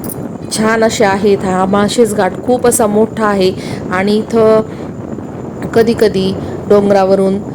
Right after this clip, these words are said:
अ, दगडही कोसळतात, दरडीही कोसळतात. तर भीतीदायक पण रस्ता आहे हा.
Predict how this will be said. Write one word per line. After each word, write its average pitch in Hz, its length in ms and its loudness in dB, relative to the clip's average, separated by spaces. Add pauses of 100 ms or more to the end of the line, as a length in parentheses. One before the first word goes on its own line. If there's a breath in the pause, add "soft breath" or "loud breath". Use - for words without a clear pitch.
(220 loud breath)
अ, 165 320 2 (220)
दगडही 214 420 2
कोसळतात, 196 640 2
दरडीही 202 460 2
कोसळतात. 190 640 0 (480 loud breath)
तर 180 260 4
भीतीदायक 208 580 2
पण 233 220 0
रस्ता 220 340 2
आहे 180 220 2
हा. 180 260 0